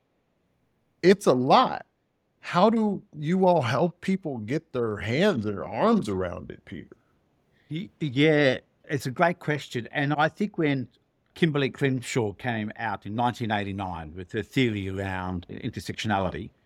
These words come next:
Speaker 2: a v-, a very important year, because that year in nineteen eighty-nine really is a, a milestone, you know, with the Berlin Wall collapsing, you know, the advent of the World Wide Web.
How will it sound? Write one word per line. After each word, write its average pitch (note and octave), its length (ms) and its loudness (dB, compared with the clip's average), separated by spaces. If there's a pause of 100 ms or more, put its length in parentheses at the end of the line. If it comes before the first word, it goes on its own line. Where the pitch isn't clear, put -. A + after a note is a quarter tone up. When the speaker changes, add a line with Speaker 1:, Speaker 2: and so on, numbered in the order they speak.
(260)
Speaker 2:
a C#3 80 -2
v-, C3 180 -2
a D#3 60 2
very E3 280 6
important C3+ 400 2
year, G3 160 4
because A2 220 -6
that D#3+ 220 0
year B2+ 260 2
in B2+ 140 -4
nineteen B2+ 320 -4
eighty-nine A2+ 500 -2
really A#2+ 160 -2
is G#2 120 -8
a, - 180 -20
a A2+ 40 0
milestone, A2 720 0
you G2 80 -8
know, G#2 140 -8
with F#2+ 220 -16
the - 80 -14 (240)
Berlin C#3+ 340 6
Wall C3 160 6
collapsing, A#2+ 640 -2 (300)
you G#2+ 120 -4
know, G#2 60 -2
the A2 120 0
advent A#2+ 280 2
of G#2+ 220 -10
the G#2+ 140 -2
World A#2 280 2
Wide G#2+ 320 0
Web. G#2 300 2